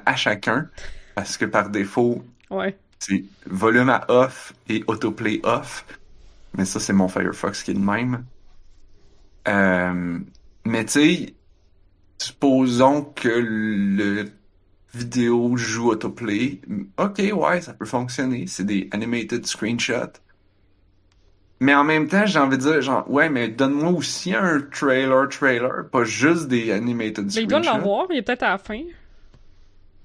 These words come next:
Speaker 1: Ben, je
Speaker 2: Ouais.
Speaker 1: sais plus c'est quel jeu que je regardais l'autre fois, mais il y en avait pas.
Speaker 2: Ok.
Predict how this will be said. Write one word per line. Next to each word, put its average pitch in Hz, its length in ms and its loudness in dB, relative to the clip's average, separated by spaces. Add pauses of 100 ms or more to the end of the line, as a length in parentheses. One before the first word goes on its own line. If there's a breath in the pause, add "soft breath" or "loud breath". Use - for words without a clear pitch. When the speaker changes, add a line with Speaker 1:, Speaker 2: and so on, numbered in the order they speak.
(480)
Speaker 1:
Ben, 107 420 -2
je 101 60 -4
Speaker 2:
Ouais. 110 60 -2
Speaker 1:
sais - 140 -4
plus 220 100 -6
c'est - 140 -4
quel 127 200 0
jeu 143 180 2
que 156 60 -4
je 117 80 0
regardais 110 480 0
l'autre 107 240 0
fois, 117 480 -2
mais 107 240 -2
il 98 40 2
y 98 60 0
en 98 180 0
avait 143 280 -2
pas. - 280 -6 (340)
Speaker 2:
Ok. - 400 -12